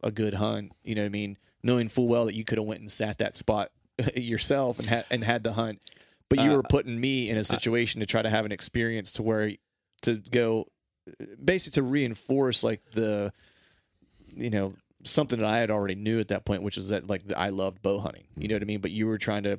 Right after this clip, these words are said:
Speaker 1: you were like, "I've had those experiences. Let me help you try to see these things too."
Speaker 2: Yeah.
Speaker 1: You know, which was really helpful for me in my learning curve.
Speaker 2: I
Speaker 1: You know?
Speaker 2: never, I never looked at things like that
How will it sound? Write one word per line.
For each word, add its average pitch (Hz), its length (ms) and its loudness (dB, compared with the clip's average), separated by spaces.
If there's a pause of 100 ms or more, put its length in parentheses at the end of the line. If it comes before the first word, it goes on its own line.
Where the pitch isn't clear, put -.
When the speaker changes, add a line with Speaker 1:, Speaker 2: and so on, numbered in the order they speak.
(120)
Speaker 1:
you 113 100 0
were 107 60 0
like, 101 120 -4
"I've 131 180 0
had 113 200 2
those 98 220 -6
experiences. 98 640 -6
Let 107 140 -4
me 117 80 -2
help 107 260 0
you 104 440 -4 (340)
try 95 160 0
to 92 100 -6 (180)
see 123 220 2
these 107 220 0
things 95 320 -2
too." 120 260 0 (120)
Speaker 2:
Yeah. 73 180 -6 (320)
Speaker 1:
You 110 60 -2
know, 110 140 2
which 113 200 0
was 107 300 -2 (280)
really 139 220 2
helpful 107 360 0
for - 160 -4
me 110 240 -2
in 101 120 -4
my 98 100 -2
learning 107 400 -2
curve. 92 460 -4 (720)
Speaker 2:
I 107 100 0
Speaker 1:
You 107 60 -4
know? 92 140 0
Speaker 2:
never, 80 300 -4
I 90 120 -2
never 76 360 -4
looked 78 260 -6
at - 140 -8
things 69 380 -6
like 69 240 -6
that 71 300 -8